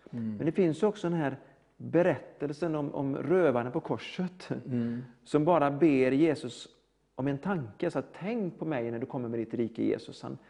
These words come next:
Speaker 2: han
Speaker 1: Mm.
Speaker 2: ödmjukar sig. Och hans, eh, ska säga, medrövare bara fortsätter i sin arrogans
Speaker 1: Mm.
Speaker 2: att liksom håna Guds son.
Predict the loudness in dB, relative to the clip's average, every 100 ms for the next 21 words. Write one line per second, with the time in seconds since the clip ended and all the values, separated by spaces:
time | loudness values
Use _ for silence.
0 | -20 _ -6 2 6 6 4 2 -2 -2
1 | -4 0 2 2 -4 -18 -20 _ -4 0
2 | 0 -2 -6 -2 2 4 4 0 -10 -20
3 | _ _ -2 0 4 4 6 4 4 4
4 | 4 2 2 0 2 2 2 -8 -8 0
5 | 0 4 2 2 -2 0 0 0 0 0
6 | -4 -8 -14 -20 -14 -10 -10 -12 -18 -8
7 | -2 0 0 2 0 -2 -8 0 2 4
8 | 2 -2 -2 -4 -4 0 0 0 -4